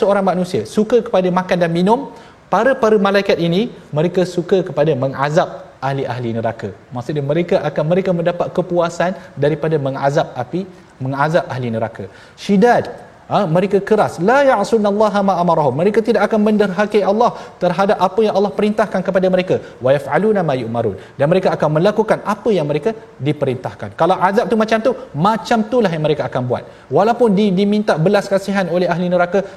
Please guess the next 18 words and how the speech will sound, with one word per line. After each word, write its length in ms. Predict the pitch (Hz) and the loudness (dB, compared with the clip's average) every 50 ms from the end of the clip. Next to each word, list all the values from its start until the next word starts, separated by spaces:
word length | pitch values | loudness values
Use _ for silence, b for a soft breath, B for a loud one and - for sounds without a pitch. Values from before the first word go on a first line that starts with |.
| B - - | B -10 -2
sesekali 580 | - 175 165 - 175 160 165 - 151 156 165 156 139 135 139 | -2 -2 0 0 -2 -2 0 0 0 0 0 -2 -2 -2 -2
Allah 160 | 147 156 143 - | -2 -2 -2 -2
tidak 160 | 143 131 123 127 | -4 -4 -4 -4
akan 120 | - 143 120 117 | -4 -4 -4 -4
memberi 260 | 117 120 131 139 175 220 214 B B B B - 123 | -4 -2 -2 -2 -2 -4 -6 B B B B -6 -4
belas 160 | 120 120 107 - - | -4 -4 -4 -4 -8
kasihan. 320 | 110 - - 110 - 95 - B B B B - 131 | -10 -10 -10 -12 -14 -14 -16 B B B B 0 2
"Ya 100 | 160 175 175 156 165 | 4 4 4 4 2
ayyuhalladzina 580 | 165 160 151 156 151 151 151 147 147 139 143 139 - | 2 2 2 0 0 2 2 0 0 -2 -2 -4 -4
kafaru 300 | 143 - 143 135 131 143 | -2 -2 -2 0 2 2
la 60 | 143 135 - | 2 2 2
ta'tadzirul 540 | 139 - - - 131 123 127 131 123 120 117 127 | -2 -2 -2 -2 -2 -2 -2 -2 -2 -2 0 0
yaum." 100 | 131 110 - B B B B - 160 196 | 0 0 0 B B B B -2 0 2
Ini 100 | 226 220 170 165 | 2 2 2 0
akan 120 | - 170 160 160 | 0 -2 -2 0
dikatakan 360 | - 170 170 202 175 185 156 - | 0 0 0 0 -2 -2 -4 -2
kepada 180 | 175 160 165 165 147 | 0 0 0 2 0
orang 140 | 165 160 | 0 -2